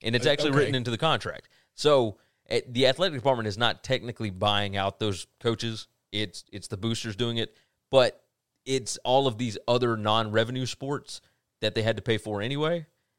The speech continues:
Speaker 1: and they're still wanting to maintain their football footprint. So
Speaker 2: Yeah.
Speaker 1: that's why they're doing it. So it's, you know, and there, there was a, because of the lack of fans, the lack of, uh,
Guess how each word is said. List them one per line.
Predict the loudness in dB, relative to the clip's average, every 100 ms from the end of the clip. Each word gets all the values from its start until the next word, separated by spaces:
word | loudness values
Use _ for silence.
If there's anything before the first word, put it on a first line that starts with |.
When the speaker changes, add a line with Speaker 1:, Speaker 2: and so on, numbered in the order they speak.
| _ -4
Speaker 1:
and | -2
they're | -2
still | 0 0 2
wanting | 0 -2
to | -4
maintain | -4 -2 -4 -2
their | -2 -2 -4
football | -6 -6 2 4 4
footprint. | 0 -4 -6 -6 -8 _ _ _ _ 0
So | 4 6
Speaker 2:
Yeah. | 4 -4
Speaker 1:
that's | 2 2 4
why | 2 2
they're | 0
doing | -4 -10 -14
it. | -8
So | 0 2
it's, | 0 -4 -14 _ _ _ _
you | -6
know, | -6 -8 _
and | -2 2
there, | 2
there | 4 0
was | 2
a, | 2 2 -2 -10 _ _ _
because | -4 4 4 4
of | -2
the | -2
lack | 4 4 4
of | -2
fans, | -4 -4 -2 -2 -4 -8 -4
the | 0
lack | 2 2 2
of, | 0 0 -2
uh, | -2 -4